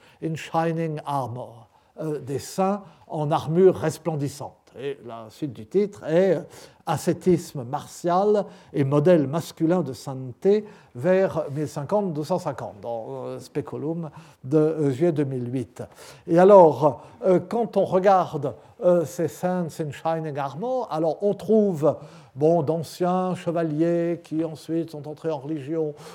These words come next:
on trouve de temps en temps un saint qui a combattu, et cetera. Mais, euh,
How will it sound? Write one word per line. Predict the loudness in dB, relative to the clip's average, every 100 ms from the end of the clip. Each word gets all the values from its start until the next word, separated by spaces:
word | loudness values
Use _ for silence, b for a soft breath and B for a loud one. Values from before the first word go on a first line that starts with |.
| B
on | 0 0
trouve | 0 2 4 4 2 0
de | -2
temps | -2 -4
en | -4
temps | -4 -2 -2 -2 -4
un | -8
saint | -12 -14 -14
qui | -10
a | -12
combattu, | -10 -8 -8 -8 -12
et |
cetera. | -12 -16 -14 -14 B B B -6
Mais, | 2 2 0 -8 B -4
euh, | 0 0